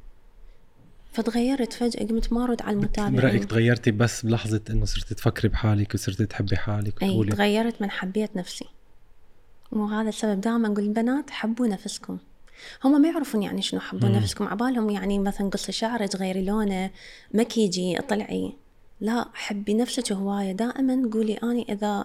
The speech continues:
Speaker 1: أسوي هذا الشي، جيهان أو مثلا زهراء أو مريم راح تتأذى؟" شوفي نفسك بعيد، احضني نفسك، حبي نفسك، اعطيها الحب والحنان. شوفي راح تتأذى بهذا الشي لو راح توصل المكان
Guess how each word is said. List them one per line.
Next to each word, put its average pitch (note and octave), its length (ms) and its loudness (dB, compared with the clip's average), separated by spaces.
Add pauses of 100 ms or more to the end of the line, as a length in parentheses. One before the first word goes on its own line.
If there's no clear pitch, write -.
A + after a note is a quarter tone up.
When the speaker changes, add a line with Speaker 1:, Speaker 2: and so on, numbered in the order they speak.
Speaker 1:
أسوي B3+ 280 -2
هذا A3+ 220 0
الشي، G#3 440 -2 (500)
جيهان G#3+ 640 2 (200)
أو G3 100 2
مثلا G3 540 -2 (640)
زهراء F#3+ 440 0
أو F3 100 -2
مريم F#3 420 -2 (280)
راح - 140 -4
تتأذى؟" A#3 640 -4 (320)
شوفي C#4 320 0
نفسك C4+ 340 0
بعيد، G3+ 400 0 (280)
احضني A3+ 380 0
نفسك، G#3+ 560 -2 (500)
حبي G#3+ 300 -2
نفسك، A3 400 -2
اعطيها G#3+ 320 -2
الحب G3+ 280 -4
والحنان. F#3+ 520 -4 (540)
شوفي - 200 -4
راح G#3 140 0
تتأذى A#3 420 0
بهذا A#3+ 280 0
الشي A#3+ 300 2
لو G3+ 120 2
راح G3 160 -2
توصل G#3+ 360 -4
المكان G3 600 -4